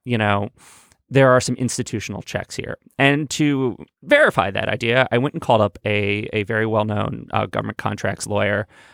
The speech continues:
um, who I can't name. It was a background conversation just to say, uh, you know,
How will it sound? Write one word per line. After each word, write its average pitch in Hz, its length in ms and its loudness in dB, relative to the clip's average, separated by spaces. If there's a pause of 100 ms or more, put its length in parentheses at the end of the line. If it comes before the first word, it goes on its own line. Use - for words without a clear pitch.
(140)
um, 107 380 6
who 107 260 0
I 104 60 2
can't 110 340 0
name. 98 280 -4
It 101 40 -8
was 101 120 -6
a - 20 -10
background - 480 -2
conversation 101 640 -6
just 220 180 -2
to 247 60 -2
say, - 540 -2
uh, - 20 -8
you 190 200 -2
know, 98 200 0